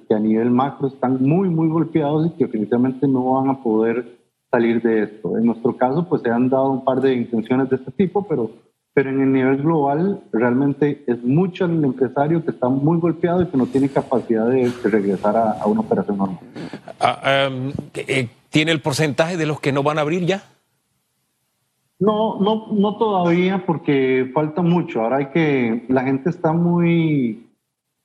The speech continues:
Speaker 1: está muy consciente del, del decreto ejecutivo de la República con el, con, con el congelamiento de los cánones de arrendamiento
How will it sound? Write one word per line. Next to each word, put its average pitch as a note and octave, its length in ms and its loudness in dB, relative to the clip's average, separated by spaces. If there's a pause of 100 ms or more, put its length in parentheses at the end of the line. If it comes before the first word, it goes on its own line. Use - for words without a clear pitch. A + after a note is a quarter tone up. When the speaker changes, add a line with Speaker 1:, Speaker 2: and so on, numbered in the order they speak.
(140)
Speaker 1:
está - 140 0
muy E3 160 0
consciente D#3+ 640 0
del, A#2 640 0
del B2+ 200 2
decreto B2 360 -2
ejecutivo D3 400 0
de D#3+ 60 2
la D3 100 0
República F3 500 0
con C3 320 -2
el, A#2+ 300 -2
con, A#2 180 0 (300)
con A2+ 320 0
el A2 100 2
congelamiento B2 840 2
de D3+ 40 2
los C3+ 140 -2
cánones D3 400 0
de C#3+ 80 2
arrendamiento C3 720 0